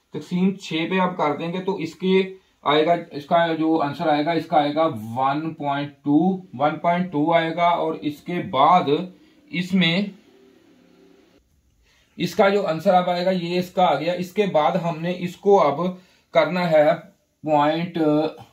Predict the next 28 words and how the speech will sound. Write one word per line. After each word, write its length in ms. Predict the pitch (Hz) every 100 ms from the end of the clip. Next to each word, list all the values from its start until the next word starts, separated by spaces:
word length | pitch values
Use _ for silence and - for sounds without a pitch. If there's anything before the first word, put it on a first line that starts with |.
| _ _ _
इसमें 300 | 147 - 185
से 100 | 190 185
minus 460 | 135 135 160 185
करना 320 | - 135 139 139
है, 320 | 156 196 - _ _ _ _
इसमें 320 | 151 151 180 180
से 160 | 185
माइनस 420 | 156 135 151 175
आप 140 | 175 -
करेंगे 360 | 151 143 151 160
पॉइंट 360 | - 139 143 151
फ़ाइव 360 | - - 139 147
को 200 | 165 165
माइनस 380 | 156 131 156 -
करके, 460 | - 123 107 156 160
तो 220 | 165 151
इसका 280 | 147 - 160
जो 180 | 156 165
जवाब 380 | 143 127 139 165
आएगा 380 | 156 131 117 139
वो 400 | 147 127 151 170
हमारा 360 | 165 147 135 135
आएगा 400 | 123 120 127 156 - _ _ _ _ -
स-, 480 | - - - - - -
ए, 400 | 143 147 151 - 143
ज़ीरो 720 | 120 117 131 135 143 151 160 151
पॉइंट 340 | 131 131 -
सेवन 680 | 139 - - 123 123 147 160